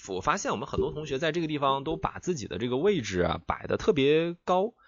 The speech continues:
你们总想去介入和，呃，发挥，充分的发挥一个这个桥梁作用，对吧？但是我刚才举的例子，就是你们也往心里，你们也往那个心里面进一下，就是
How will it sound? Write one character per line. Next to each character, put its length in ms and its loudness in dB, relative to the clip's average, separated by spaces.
你 80 -4
们 160 2
总 240 -2
想 260 -4
去 180 -6
介 440 4
入 320 2
和， 480 0
呃， 600 4
发 320 8
挥， 360 4
充 320 4
分 160 6
的 120 4
发 260 2
挥 240 0
一 120 -2
个 440 2
这 100 -8
个 120 -2
桥 220 2
梁 200 4
作 180 6
用， 180 -2
对 100 -2
吧？ 360 4
但 120 -2
是 100 -4
我 320 6
刚 220 4
才 160 2
举 180 -6
的 120 4
例 180 2
子， 300 0
就 80 -2
是 60 -4
你 80 -6
们 100 0
也 80 2
往 240 2
心 180 -4
里， 220 -4
你 80 -4
们 140 6
也 100 6
往 220 4
那 120 -4
个 140 0
心 220 -6
里 80 -6
面 160 -6
进 260 -6
一 40 -8
下， 260 -4
就 100 -6
是 240 -2